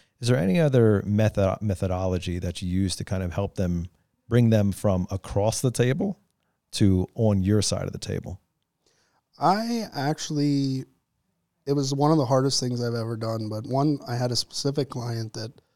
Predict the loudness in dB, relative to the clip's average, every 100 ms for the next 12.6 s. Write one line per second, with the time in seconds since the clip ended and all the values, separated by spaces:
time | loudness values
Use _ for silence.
0 | _ _ -4 -2 2 4 4 2 0 0
1 | 0 0 -2 -4 _ _ _ _ -12 -12
2 | -12 -8 -2 -2 -2 0 0 0 -2 -2
3 | -2 -6 -4 -2 0 0 -4 -4 -6 -6
4 | -10 _ _ _ _ -8 -8 -6 -6 -4
5 | -2 -2 2 2 2 0 0 0 0 -2
6 | -2 -4 -8 _ _ _ _ -14 -14 -16
7 | -20 -14 -8 -4 -2 -2 0 2 2 0
8 | -2 0 0 0 0 0 0 0 0 -4
9 | -2 -2 -2 -4 -4 -2 2 2 2 0
10 | -2 -4 _ _ _ _ -8 -2 0 2
11 | 0 -2 -4 -2 0 0 -2 -8 _ -8
12 | -4 -2 -2 0 -2 -6